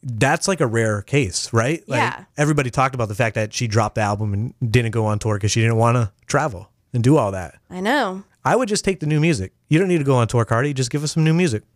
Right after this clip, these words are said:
Speaker 1: Let's hear the new album. Also, it's kinda tough. I, did she win the, she,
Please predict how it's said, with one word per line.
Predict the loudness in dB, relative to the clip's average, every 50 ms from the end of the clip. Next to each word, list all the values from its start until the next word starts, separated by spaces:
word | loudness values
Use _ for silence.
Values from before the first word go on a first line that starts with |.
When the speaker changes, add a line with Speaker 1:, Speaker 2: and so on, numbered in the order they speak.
| _ -2
Speaker 1:
Let's | 0 2
hear | 2 2 2
the | 2
new | 2 2 2
album. | 2 2 0 -2 -4 -6 -8 -12 -20 -10 -2 2
Also, | 2 2 2 0 -2
it's | -4 -4
kinda | -2 -2 -2 -2 -2
tough. | 0 0 0 0 -2 _ _ -2
I, | -2 -2 -2 -2 -2 0
did | 0 2
she | 2 2
win | 2 2 2 2
the, | -2 -8 _ _ _ _
she, | -6 -6 -4